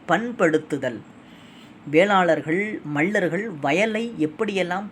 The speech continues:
பண்படுத்தியிருக்கிறார்கள் என்பதை பற்றி தான் இந்த பாடல் சொல்லக்கூடிய செய்தியாக நாம பார்க்கிறோம். அது என்ன பாட்டு அப்படின்னா, "கல்லென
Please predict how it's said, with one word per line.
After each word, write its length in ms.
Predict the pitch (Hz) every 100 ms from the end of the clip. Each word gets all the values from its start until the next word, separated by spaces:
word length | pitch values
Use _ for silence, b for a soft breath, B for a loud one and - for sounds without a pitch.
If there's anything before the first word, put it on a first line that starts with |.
| -
பண்படுத்தியிருக்கிறார்கள் 1400 | 175 247 247 233 233 185 160 156 143 131 139 143 120 -
என்பதை 340 | 147 151 151
பற்றி 240 | 143 143 135
தான் 260 | 170 220
இந்த 360 | 165 175 208 190
பாடல் 400 | 190 147 147 131
சொல்லக்கூடிய 580 | - 135 135 139 123 120
செய்தியாக 540 | 165 185 156 151 135
நாம 200 | 123 113
பார்க்கிறோம். 560 | - 123 113 123 151 190 B B
அது 180 | 127 139
என்ன 300 | 151 226 202
பாட்டு 480 | - 147 180 165 143
அப்படின்னா, 420 | - 123 160 117 - B B B - - - - -
"கல்லென 540 | - 202 254 240 220